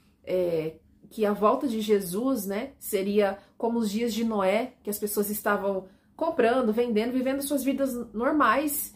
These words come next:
se divertindo, casando. E de repente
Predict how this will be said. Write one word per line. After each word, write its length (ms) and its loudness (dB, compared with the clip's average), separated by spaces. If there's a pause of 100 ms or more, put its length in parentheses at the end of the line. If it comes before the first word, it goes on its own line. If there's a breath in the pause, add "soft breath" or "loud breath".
se 120 -8
divertindo, 720 0
casando. 840 0 (600 loud breath)
E 80 -6
de 80 4
repente 720 0